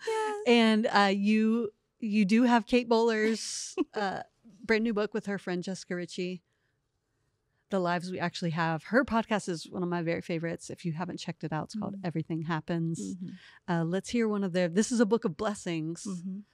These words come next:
Speaker 2: but not the blessings you might expect. They're all for sort of specific feelings or situations.
Speaker 1: Yeah.
Speaker 2: What's this one called?
Speaker 1: Um, this one's called For Feeling It All. Um, "Blessed are you who feel things big.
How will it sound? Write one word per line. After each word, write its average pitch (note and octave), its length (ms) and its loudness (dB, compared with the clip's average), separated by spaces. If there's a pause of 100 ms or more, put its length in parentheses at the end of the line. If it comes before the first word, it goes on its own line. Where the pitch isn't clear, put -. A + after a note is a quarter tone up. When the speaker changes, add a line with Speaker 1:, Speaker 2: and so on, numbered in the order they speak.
(140)
Speaker 2:
but G3 140 -4
not G3 200 -2
the A#3 80 -2
blessings G3+ 400 -2
you F3+ 120 -4
might E3 340 -4
expect. - 640 -4
They're F3 140 -2
all F3 140 -6
for E3+ 220 -8
sort E3 240 -8
of D#3+ 140 -8
specific - 520 -8 (220)
feelings E3 600 -4
or - 80 -12
situations. E3 920 -10
Speaker 1:
Yeah. E3+ 260 -8 (240)
Speaker 2:
What's - 200 -6
this F3+ 180 -8
one F3 120 -4
called? C#3+ 180 -8 (220)
Speaker 1:
Um, G#3 200 -2
this G3+ 160 -8
one's A3+ 160 -8
called E3+ 380 -8
For F#3+ 160 -10
Feeling F3+ 460 -8
It A3+ 100 -8
All. E3+ 320 -8 (1400)
Um, E3 460 -6 (580)
"Blessed G#3 640 -4 (100)
are G3+ 120 -8
you F3+ 480 -8
who F3 160 -6
feel F#3 300 -4
things E3+ 400 -6 (120)
big. - 380 -8